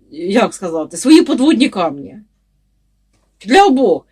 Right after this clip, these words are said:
Хоча могли б по десятки кубків жити, процвітати. Процвітати могли. Цвітущі могли б бути. От ми балакали на, на, по прямому ефірі,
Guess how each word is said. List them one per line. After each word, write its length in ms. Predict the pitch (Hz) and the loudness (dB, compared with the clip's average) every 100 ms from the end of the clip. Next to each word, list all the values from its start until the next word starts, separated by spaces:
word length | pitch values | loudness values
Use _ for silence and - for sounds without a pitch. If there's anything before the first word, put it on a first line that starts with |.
| _ | _
Хоча 300 | 254 392 330 | -2 2 2
могли 340 | 302 320 453 | 2 4 4
б 80 | 466 | 2
по 80 | 311 | -2
десятки 520 | 254 311 330 320 339 | -4 -2 -2 -2 -4
кубків 400 | 349 392 - 311 | -4 -6 -4 -6
жити, 360 | 240 339 285 302 - - | -2 -4 -4 -6 -8 -8
процвітати. 840 | - 311 311 349 202 147 - - - _ _ _ _ | -4 0 2 2 0 -2 -10 -20 -20 _ _ _ _
Процвітати 680 | 269 339 359 - 233 165 185 | -6 0 0 2 0 0 -4
могли. 420 | 180 165 147 123 _ _ _ _ | -10 -8 -12 -14 _ _ _ _
Цвітущі 500 | - 262 370 349 - | -8 -2 0 2 2
могли 260 | 277 262 285 | 0 0 -2
б 80 | 233 | -4
бути. 340 | 262 - 247 - - _ _ _ _ _ _ _ | -6 -4 -6 -6 -20 _ _ _ _ _ _ _
От 160 | 214 214 | -6 2
ми 120 | 254 | 4
балакали 560 | 247 392 403 262 240 220 | 4 2 2 2 2 2
на, 400 | 214 196 180 175 175 185 185 | 2 2 0 -2 -2 -4 -4
на, 300 | 190 196 190 202 180 - | -2 -2 -2 -4 -8 -10
по 120 | 196 | -12
прямому 420 | 208 226 226 226 | -4 -2 0 0
ефірі, 500 | 220 214 196 160 151 | 0 -2 -4 -6 -8